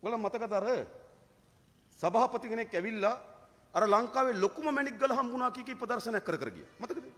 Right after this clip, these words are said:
ජනතාවත් බැලුවා ලොකුම මැණික් ගල හම්බෙලා ණය ගෙවන්න තමයි යන්නේ කියලා. මම ගියා රත්නපුරේ.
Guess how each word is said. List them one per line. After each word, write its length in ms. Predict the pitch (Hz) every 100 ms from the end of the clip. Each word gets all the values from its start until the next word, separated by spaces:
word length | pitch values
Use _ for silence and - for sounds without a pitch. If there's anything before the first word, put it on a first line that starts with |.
| - _ _ _ -
ජනතාවත් 440 | 151 165 156 147
බැලුවා 240 | 117 202 160
ලොකුම 220 | 156 175
මැණික් 280 | 160 139 151
ගල 140 | 160 147
හම්බෙලා 360 | 151 233 233 - -
ණය 240 | 135 208
ගෙවන්න 240 | 214 220
තමයි 240 | 208 233 185
යන්නේ 180 | 147 110
කියලා. 260 | 80 - - _ _ _ _ _ _ _ _ _ _ _ _ -
මම 140 | 190 285
ගියා 260 | 302 302 - - - - -
රත්නපුරේ. 520 | 208 240 220 165 95